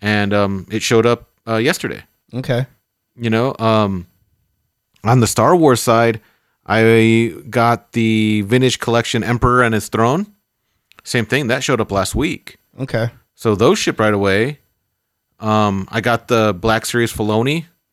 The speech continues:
Speaker 1: you know, as, as the pilot. That showed up last week. But the rest of the stuff isn't coming until next year. The, and then, well, then what was weird is then they showed, like, Omega and, um, fuck.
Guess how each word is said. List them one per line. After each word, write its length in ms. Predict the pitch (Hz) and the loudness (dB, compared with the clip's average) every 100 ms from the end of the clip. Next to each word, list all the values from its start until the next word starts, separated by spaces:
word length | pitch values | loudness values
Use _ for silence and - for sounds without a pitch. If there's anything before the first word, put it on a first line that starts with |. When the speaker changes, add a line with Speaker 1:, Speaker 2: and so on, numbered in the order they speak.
| _ | _
Speaker 1:
you 100 | 104 | -8
know, 100 | 101 | -4
as, 220 | 101 95 | -4 -4
as 200 | 92 104 | -6 -6
the 200 | 101 92 | -4 -4
pilot. 540 | 87 - 104 123 156 - _ - | -2 0 0 0 -4 -10 _ -6
That 220 | 123 - | -4 -2
showed 200 | 185 113 | 0 0
up 140 | 92 | -2
last 260 | 92 87 - | -4 -4 -6
week. 380 | 92 131 139 - _ _ _ _ _ _ _ _ _ _ _ _ | -6 -6 -10 -20 _ _ _ _ _ _ _ _ _ _ _ _
But 280 | 95 117 110 | _ -4 -2
the 80 | 104 | 0
rest 260 | 117 165 180 | 2 0 -2
of 40 | |
the 60 | 139 | -4
stuff 280 | - 117 110 | -2 -2 -2
isn't 240 | 110 110 | -4 -4
coming 340 | 123 113 113 | -4 -2 -2
until 680 | 113 110 120 110 107 104 101 _ _ _ _ _ _ _ _ _ _ _ _ - | -4 -4 -2 -2 -2 -4 -8 _ _ _ _ _ _ _ _ _ _ _ _ -8
next 300 | 117 - 147 | -8 -4 -2
year. 240 | 156 104 | 0 0
The, 500 | 98 95 92 90 71 _ - | 0 0 -2 -4 -8 _ -8
and 120 | 113 | -6
then, 280 | 113 131 135 | -4 -6 -2
well, 140 | 143 | 0
then 160 | 151 156 | 0 2
what 100 | 139 | 2
was 140 | 113 | 4
weird 180 | 139 208 | 4 4
is 60 | 135 | 4
then 100 | 127 | 2
they 100 | 123 | 0
showed, 220 | - 127 | 0 0
like, 240 | 120 107 - | 0 0 -2
Omega 680 | 113 110 123 139 139 143 - _ _ _ _ _ - | 0 0 2 2 2 0 -6 _ _ _ _ _ -8
and, 400 | 104 104 101 98 | -4 -2 -2 -4
um, 640 | - 104 101 92 87 85 - _ _ _ _ _ _ _ _ _ | -4 -4 -2 -4 -8 -10 -18 _ _ _ _ _ _ _ _ _
fuck. 300 | 104 92 | -18 -18